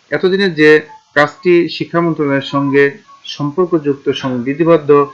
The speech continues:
প্রতিষ্ঠান বেসরকারি শিক্ষক নিবন্ধন প্রত্যয়ন কর্তৃপক্ষ আমাদের এনটিআরসির মাধ্যমে সম্পূর্ণ হয়ে, হয়ে আসছে, সেটি এখন বেসরকারি কমিটির হাতে দেওয়ার সব আয়োজন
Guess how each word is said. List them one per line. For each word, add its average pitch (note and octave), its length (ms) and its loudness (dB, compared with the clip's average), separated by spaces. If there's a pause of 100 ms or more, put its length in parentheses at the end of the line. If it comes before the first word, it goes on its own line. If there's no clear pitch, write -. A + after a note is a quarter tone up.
(200)
প্রতিষ্ঠান C#3+ 480 -4
বেসরকারি C#3 460 -2
শিক্ষক - 380 -12
নিবন্ধন A#2+ 400 -8
প্রত্যয়ন A#2 320 -8
কর্তৃপক্ষ C#3 540 -12
আমাদের A#2+ 420 -2 (720)
এনটিআরসির D3 580 2
মাধ্যমে C#3+ 500 0
সম্পূর্ণ D3 600 -2 (500)
হয়ে, D3 260 2 (120)
হয়ে C#3 200 4
আসছে, D3 360 0
সেটি A#2 460 -4 (220)
এখন A#2 300 -8
বেসরকারি B2 460 -6
কমিটির A2 320 -16
হাতে A2 260 -12
দেওয়ার G#2+ 280 -4 (140)
সব A2 140 -4 (160)
আয়োজন A#2+ 460 -4